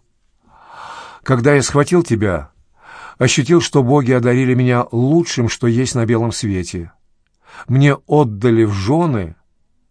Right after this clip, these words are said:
дочь богини». «Какая же я дочь богини, если со мной можно обращаться как с вещью?» «В этом нет вины богов.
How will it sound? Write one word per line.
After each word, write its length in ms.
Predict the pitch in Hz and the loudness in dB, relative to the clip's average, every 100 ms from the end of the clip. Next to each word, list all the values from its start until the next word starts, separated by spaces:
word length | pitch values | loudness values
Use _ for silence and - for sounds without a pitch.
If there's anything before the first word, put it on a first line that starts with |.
| - | -12
дочь 340 | 98 165 143 | 2 2 2
богини». 540 | 120 127 113 95 78 - _ _ _ _ _ _ _ _ _ _ _ _ _ _ _ | -2 -2 -2 -2 -6 -12 _ _ _ _ _ _ _ _ _ _ _ _ _ _ _
«Какая 440 | - 151 196 175 139 | -6 -2 2 2 2
же 160 | 117 | 0
я 120 | 117 | 0
дочь 240 | 113 147 101 | 0 -2 0
богини, 540 | 123 113 143 120 87 - _ - - - | -2 0 0 -2 -4 -10 _ -20 -20 -6
если 240 | 135 135 143 | -4 -2 -2
со 180 | 131 | 0
мной 180 | 127 143 | 2 2
можно 400 | 131 131 107 117 | 2 2 0 -2
обращаться 680 | - 117 123 110 127 120 - | -2 -2 -2 -2 -2 -4 -4
как 180 | 123 117 | -4 -6
с 120 | - | -4
вещью?» 560 | 120 131 107 - 76 - - _ _ _ _ _ _ _ _ _ _ _ _ _ | -2 -2 -4 -8 -12 -14 -20 _ _ _ _ _ _ _ _ _ _ _ _ _
«В 80 | 101 | -2
этом 300 | 123 123 127 | 0 2 2
нет 220 | 139 - | 2 2
вины 220 | 110 110 107 | 0 0 0
богов. 580 | 107 92 76 - - | -2 -4 -8 -12 -20